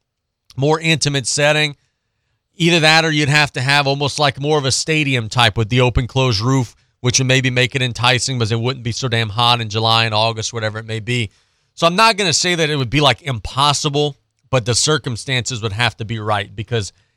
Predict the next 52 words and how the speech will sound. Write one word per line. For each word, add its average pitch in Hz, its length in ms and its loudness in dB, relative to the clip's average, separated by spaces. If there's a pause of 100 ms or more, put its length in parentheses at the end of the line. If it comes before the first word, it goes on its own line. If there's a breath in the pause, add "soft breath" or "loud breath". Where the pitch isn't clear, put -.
ain't 147 220 0
nobody 143 420 4
in 135 100 -2
Louisiana 123 520 -2
going 117 300 0
to 113 40 -2
watch 113 520 2 (220)
an 107 120 -2
M 120 140 2
L 123 140 4
B 127 220 -2
team 101 460 -6 (680)
that's 113 280 0
not 127 340 2
good 104 420 -2
play 123 340 0
outside 123 580 0
in 117 120 -6
July 110 440 2
in 113 100 -4
the 107 80 -6
humidity. 113 600 0
And 98 140 -4 (540)
now 180 140 4
that 208 100 4
you 156 120 -2
think 156 200 0
about 139 220 2
it, 131 100 -6
it 170 100 -6
really 156 260 -2
probably 131 460 0
would 113 280 -4
have 107 220 0
to 110 80 -8
be 110 440 -8
a 120 80 -4
retractable 107 720 -4
roof 104 160 -10
stadium, 107 380 -4
as 107 100 -4
if 113 100 -4
not 127 300 2
every 123 300 0
afternoon 120 480 0
you'd 110 120 -4
be 120 120 -2
in 110 60 -2
a 107 60 -4
rain 110 300 -4
delay. 107 480 0
And 104 160 -6